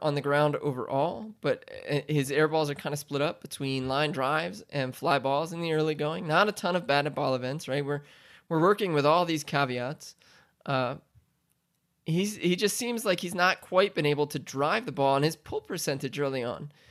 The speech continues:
nearly sixty percent. I wonder if he is maybe, uh, trying to get on top of them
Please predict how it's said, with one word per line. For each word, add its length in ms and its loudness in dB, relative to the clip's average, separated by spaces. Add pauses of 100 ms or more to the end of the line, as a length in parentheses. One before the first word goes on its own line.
(160)
nearly 260 4
sixty 360 -6
percent. 420 -2
I 80 4
wonder 640 -2 (380)
if 220 -2
he 160 -4
is 360 0
maybe, 800 0 (320)
uh, 100 -6
trying 360 2
to 80 2
get 100 4
on 160 2
top 300 0
of 80 -4
them 240 -4